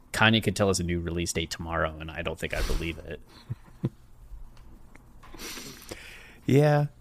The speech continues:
Speaker 2: it's just a waiting game at this point. Like, again, it's hard for me to get, like, too excited about any bit of news. Like, as far as I'm concerned, it could come out a year from now.
Speaker 1: Yeah.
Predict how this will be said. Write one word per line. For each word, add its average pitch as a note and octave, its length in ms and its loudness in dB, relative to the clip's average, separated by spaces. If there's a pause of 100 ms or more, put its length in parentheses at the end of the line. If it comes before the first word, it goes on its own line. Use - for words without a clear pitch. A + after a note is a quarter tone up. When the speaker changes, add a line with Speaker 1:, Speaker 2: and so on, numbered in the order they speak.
Speaker 2:
it's A#2 140 6
just - 200 6
a G2+ 60 6
waiting F2 260 2
game F#2 180 2
at F2+ 80 0
this F#2 140 2
point. F2+ 340 2 (280)
Like, G#2+ 120 4
again, G#2 300 8
it's F2+ 120 0
hard F#2 220 4
for - 120 2
me F#2+ 140 6
to F2+ 140 4
get, F2+ 180 2
like, F2 200 -2
too F2 220 2
excited E2+ 600 0 (160)
about E2 280 2 (180)
any F#2 280 0
bit F2+ 180 0
of F2 160 -4
news. E2 440 -2
Like, F2+ 140 -2
as F#2+ 100 2
far G2 220 8
as F#2+ 100 4
I'm F#2 140 0
concerned, F#2 580 4
it - 120 -4
could G2 120 0
come E2 200 0
out D#2+ 180 0
a F2+ 100 2
year D#2+ 240 -4
from D#2+ 200 -4
now. G#2+ 240 -4 (1800)
Speaker 1:
Yeah. F2 220 -2